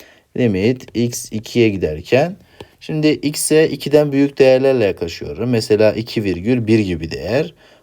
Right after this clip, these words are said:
Bunun tam değerini hesaplarsanız bunun tam değeri nedir? İki virgül birden küçük en büyük tam sayı yani ikidir. Yerine yazarsam şunu elde ederim. Bunun da cevabı ikidir.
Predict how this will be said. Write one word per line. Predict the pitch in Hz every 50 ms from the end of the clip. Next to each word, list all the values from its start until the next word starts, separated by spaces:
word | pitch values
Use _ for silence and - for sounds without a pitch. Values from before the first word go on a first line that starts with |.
| - - -
Bunun | 147 147 151 143
tam | 139 - - 147 147 147 143
değerini | 143 143 143 139 139
hesaplarsanız | 135 135 - 135 131 131 - 151 147 139 123 120 - 90 82 87 113 143 170 180 - - - _ _ _ _ _ _ _ _ _ _ -
bunun | 139 135 131
tam | 123 143 131 131 135
değeri | 131 135 131 131 131 135
nedir? | 123 98 87 104 135 165 180 - - -
İki | 123 123 - 127
virgül | 123 123 120 120 117 120 110 104
birden | 113 113 110 98 98 92 90 92 -
küçük | - - 123 - 131 143 143 - -
en | 127 117 113 104
büyük | 98 95 87 87
tam | - 92 85 82 78
sayı | - 113 120 135 123
yani | 117 107 101 110 143
ikidir. | 143 - 120 - 120 92 - - - 117 147 165 - - - _ _ _ _ - - - - _ _ _
Yerine | 143 147 135 127 123 113
yazarsam | 101 90 87 87 85 85 - - 139 147 147
şunu | 139 - - 127 113
elde | 117 104 95 85 82 82
ederim. | 76 76 76 92 113 139
Bunun | 139 131
da | 113 95
cevabı | 92 92 90 95 143 165 147
ikidir. | 123 - - 92 - - - - - -